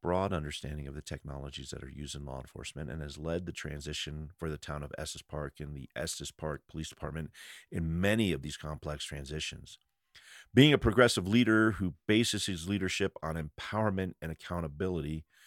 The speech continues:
Corey realizes that it is the partnership between our citizens and the police department that has made the town of Estes Park one of the safest communities in the state of Colorado.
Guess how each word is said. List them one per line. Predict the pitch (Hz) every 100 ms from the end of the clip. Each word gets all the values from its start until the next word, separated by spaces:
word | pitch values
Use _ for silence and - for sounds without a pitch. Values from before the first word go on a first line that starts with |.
| - -
Corey | - 107 110
realizes | 101 98 90 90 85 85 73
that | 85 - _
it | - 87
is | 87 80 - -
the | 82 -
partnership | 107 110 101 95 -
between | - 90
our | 78
citizens | 76 104 92 - 82
and | 76
the | 78
police | 90 85
department | - 73 80 85 - - - -
that | 90
has | 87 87 82
made | 85 98 101
the | -
town | - 85
of | 80
Estes | 78 - -
Park | 85 82 - - _ _ _
one | 92 92
of | 85
the | 80
safest | - 104 101 90 -
communities | - 85 87 85 78 76
in | 73
the | 71
state | - 71
of |
Colorado. | - 69 69 71 65 -